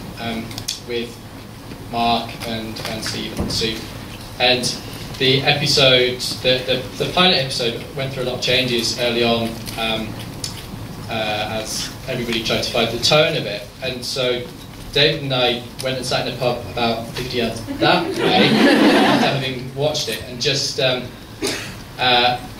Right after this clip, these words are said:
I'm not gonna tell you which way around it was, but we both thought we had a, an idea for one of the two main characters. Uh, fortunately, we had ideas for the, for different ones, 'cause if we both had an idea for Sherlock and neither would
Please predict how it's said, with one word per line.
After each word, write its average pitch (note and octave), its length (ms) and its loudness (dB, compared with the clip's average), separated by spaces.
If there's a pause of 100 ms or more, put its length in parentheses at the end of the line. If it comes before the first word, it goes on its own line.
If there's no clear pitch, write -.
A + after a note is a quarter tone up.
(380)
I'm C#3 280 4
not F3 120 8
gonna C#3+ 120 2
tell C#3 140 4
you B2+ 80 4
which B2+ 120 2
way B2 140 2
around A#2+ 300 4
it - 100 -2
was, A#2+ 280 0
but A#2 220 0 (100)
we B2+ 180 0 (100)
both C#3+ 280 6 (180)
thought B2+ 280 6
we B2+ 80 2
had B2 220 6
a, A#2 120 2 (140)
an C3 80 0
idea C3 720 4 (140)
for A2+ 300 2
one B2 200 2
of - 160 0 (440)
the - 80 -4
two A#2+ 220 0
main A2+ 220 0
characters. - 600 0 (460)
Uh, A2+ 160 0
fortunately, C#3+ 440 2
we A2+ 160 -2
had A2+ 200 -4
ideas G#2+ 800 -6
for G#2+ 100 -8
the, G#2 140 -4 (1000)
for A2 120 -4 (200)
different C3+ 300 0
ones, - 160 -6
'cause A2+ 120 -6
if A2+ 120 -6
we A#2+ 100 -2
both B2+ 220 4
had A#2 120 0
an A#2 80 -4
idea A2 240 -2
for - 80 -8
Sherlock G#2+ 340 0
and A2+ 140 -6
neither A#2+ 400 -4
would G#2+ 100 -8